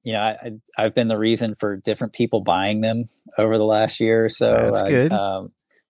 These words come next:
Speaker 1: yeah, I just tell people, like, "Man, if you wanna be safe and if you wanna know that you're gonna be able to handle any situation, like, Subaru is the way to go." And, you know, I,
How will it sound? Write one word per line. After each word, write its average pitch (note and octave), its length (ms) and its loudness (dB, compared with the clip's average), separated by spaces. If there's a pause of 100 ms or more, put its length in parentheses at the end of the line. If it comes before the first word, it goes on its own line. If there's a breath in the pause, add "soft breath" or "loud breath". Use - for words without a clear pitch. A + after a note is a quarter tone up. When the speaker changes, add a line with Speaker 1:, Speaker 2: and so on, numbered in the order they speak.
Speaker 1:
yeah, B2+ 200 4
I A2+ 80 0
just B2 180 -2
tell B2 140 0
people, A#2+ 240 -8
like, G#2+ 160 -2
"Man, B2 160 0
if B2 160 -4
you C#3 100 4
wanna E3 180 2
be D3 140 2
safe C3 400 2 (140)
and A2+ 100 -8
if - 140 -8
you B2 140 2
wanna C3 260 2
know A2+ 380 0
that A2 160 -2
you're A2+ 160 -6
gonna A2+ 180 -2
be A2 140 2
able G#2+ 180 0
to G2 100 2
handle G#2 400 -4
any G#2 160 -8
situation, G#2+ 640 0
like, G2+ 200 -2
Subaru G#2 420 0
is - 80 -2
the G2+ 80 2
way G2+ 140 4
to G2 80 2
go." G2 280 2 (240 soft breath)
And, F#2+ 300 -8 (520)
you C3 120 0
know, F#2+ 160 2
I, F#2+ 140 2